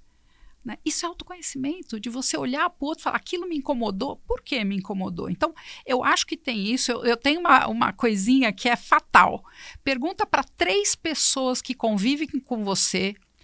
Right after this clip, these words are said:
de preferência uma que tá com você há muitos anos, outra que tá com você há menos tempo, tal. Não pode ser marido, esposa, pai, mãe, namorado, tal, porque aí vai dar briga. Mas pergunta assim:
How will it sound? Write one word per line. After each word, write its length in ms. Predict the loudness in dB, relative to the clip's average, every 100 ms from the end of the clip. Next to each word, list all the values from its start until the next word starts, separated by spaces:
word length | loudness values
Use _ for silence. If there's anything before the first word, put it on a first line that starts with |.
| _ -20 -20 -14
de 200 | -6 -2
preferência 760 | 0 -2 0 2 2 2 0 2
uma 400 | 4 4 4 0
que 100 | 0
tá 120 | -2
com 160 | -2
você 200 | -4 -2
há 40 | 0
muitos 420 | 0 -2 -2 4
anos, 460 | 4 6 4 2 -2
outra 200 | -4 -8
que 80 |
tá 120 | -4 -2
com 180 | -2
você 240 | 0 0 0
há 60 |
menos 400 | -2 -2 0 -2
tempo, 440 | 2 2 2 0 -8
tal. 240 | 6 6 8
Não 260 | 8 8
pode 320 | 6 6 6 4
ser 300 | 2 4 4
marido, 500 | 2 2 2 2 0
esposa, 640 | -2 4 8 8 8 2
pai, 520 | 2 8 8 8 4
mãe, 500 | 2 6 8 8 6
namorado, 680 | 4 0 2 4 6 6 4
tal, 240 | 2 2 2
porque 180 | 0
aí 140 | 0 2
vai 100 | 2
dar 140 | 4
briga. 560 | 4 6 6 8 6 4 -6 -18 -16 -14 -16 -18 -20 -20 -20 -12
Mas 260 | 0 0 0
pergunta 380 | -4 -8 -8 -4
assim: 420 | -2 -2 -4